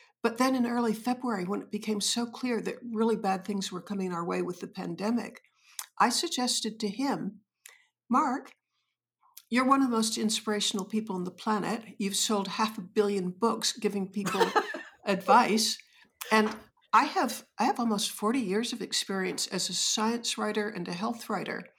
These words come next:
Speaker 1: What if we put together your, your inspirational knowledge and my health writing knowledge, and we had a very short book. It would be a hundred pages long.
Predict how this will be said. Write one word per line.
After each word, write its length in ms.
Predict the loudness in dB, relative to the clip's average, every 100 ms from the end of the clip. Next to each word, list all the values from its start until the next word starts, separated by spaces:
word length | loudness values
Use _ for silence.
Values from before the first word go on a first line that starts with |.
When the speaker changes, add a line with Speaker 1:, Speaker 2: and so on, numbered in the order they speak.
| _ _ -20 -20 _ _
Speaker 1:
What 140 | 0 2
if 160 | 2
we 100 | -2
put 300 | -2 -2 -4
together 640 | -6 -2 -2 -2 -4 -8 -12 _ _ _ _ _
your, 500 | 4 6 6 0 -12 _
your 320 | 2 2 2 -12 _ _
inspirational 760 | 2 2 2 2 2 2 0
knowledge 500 | 0 0 0 0 -4 -4
and 260 | -4 -4 -6 2
my 380 | 4 4 -2 -6 -20 -20 _
health 340 | -2 -2 -2 -2
writing 420 | 0 0 -6 -4
knowledge, 540 | 0 2 0 -2 -4 -8 -20 -20 _
and 180 | 0 0 4
we 320 | 4 4 -2
had 280 | 2 2 2
a 60 | -4
very 340 | 0 2 2
short 400 | 0 -2 -4 -2
book. 240 | -2 -2 -4
It 60 |
would 140 | -4 -2
be 80 |
a 60 | -2
hundred 300 | -2 -4 -4
pages 460 | -4 -4 -2 -2 0
long. 380 | 2 0 -4